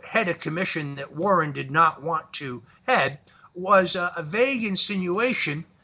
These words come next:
that John Kennedy had been murdered by the Russians. Let me be very clear. There is not an iota of evidence that the Russians or the Cubans were involved in the murder of John F. Kennedy.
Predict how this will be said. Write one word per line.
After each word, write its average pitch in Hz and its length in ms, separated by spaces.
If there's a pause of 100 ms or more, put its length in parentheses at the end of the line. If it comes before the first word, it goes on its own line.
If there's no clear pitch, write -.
(260)
that 180 260
John 175 300
Kennedy 165 480
had 143 260
been 135 160
murdered 135 560
by 123 280
the 117 140
Russians. 117 600 (360)
Let 143 160
me 147 80
be 139 160
very 131 300
clear. 117 440 (480)
There 147 180
is 147 160
not 160 360
an 151 220
iota 196 640 (100)
of 143 160
evidence 120 640 (280)
that 151 180
the 165 80
Russians 151 560 (140)
or 277 200
the 269 80
Cubans 135 600 (260)
were 147 200
involved 131 600
in 127 140
the 127 60
murder 131 520
of 131 160
John 113 280
F. 127 160
Kennedy. 127 400